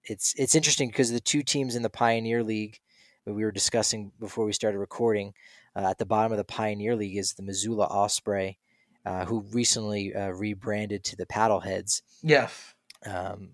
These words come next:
Speaker 1: which is a, a fun take on, on, on the Moose, their, their antlers, and the Great Falls Voyagers. And both of those, you know, they ultimately have, uh, a metro population of, of only about a hundred thousand. So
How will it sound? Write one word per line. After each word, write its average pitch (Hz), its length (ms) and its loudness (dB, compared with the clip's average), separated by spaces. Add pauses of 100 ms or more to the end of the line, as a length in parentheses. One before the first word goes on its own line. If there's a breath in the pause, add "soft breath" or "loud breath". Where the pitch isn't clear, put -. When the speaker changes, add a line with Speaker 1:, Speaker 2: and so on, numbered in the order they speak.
Speaker 1:
which 110 200 -8
is 101 140 -6
a, - 60 -6 (100)
a 95 40 -8
fun 107 300 -4
take 104 240 -4
on, 101 340 -8
on, 107 300 -4
on 110 140 -4
the 104 60 -8
Moose, 117 420 -2 (480 loud breath)
their, 98 180 2
their 107 260 0
antlers, 107 460 -4
and 123 140 -4
the 131 40 0
Great 135 220 4
Falls 117 300 2
Voyagers. 107 480 2
And 113 160 -8
both 120 260 2
of 110 60 -8
those, 104 360 0
you 104 80 -10
know, 101 140 -4
they 104 140 0
ultimately 107 460 -2
have, 98 360 -2 (640 loud breath)
uh, 92 140 -12 (320)
a 120 40 -12
metro 113 360 2
population 104 800 0
of, 95 320 -8
of 98 100 -12
only 110 160 -2
about 104 160 4
a 95 60 0
hundred 104 400 -6
thousand. 101 480 -4
So 101 360 -2